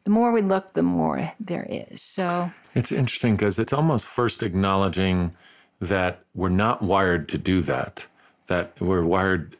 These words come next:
Speaker 2: on some level
Speaker 1: Mm-hmm.
Speaker 2: historically to see the
Speaker 1: Protect
Speaker 2: snake as
Speaker 1: ourselves.
Speaker 2: opposed to the stick. So if we acknowledge that, then we understand that the way out of that is to f-,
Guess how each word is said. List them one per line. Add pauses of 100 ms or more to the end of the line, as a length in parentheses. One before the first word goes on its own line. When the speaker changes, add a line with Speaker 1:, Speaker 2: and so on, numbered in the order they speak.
Speaker 2:
on
some
level
Speaker 1:
Mm-hmm.
Speaker 2:
historically
to
see
the
Speaker 1:
Protect (160)
Speaker 2:
snake
as
Speaker 1:
ourselves. (120)
Speaker 2:
opposed
to
the
stick. (400)
So
if
we
acknowledge
that,
then (400)
we
understand
that
the
way
out
of
that
is
to
f-,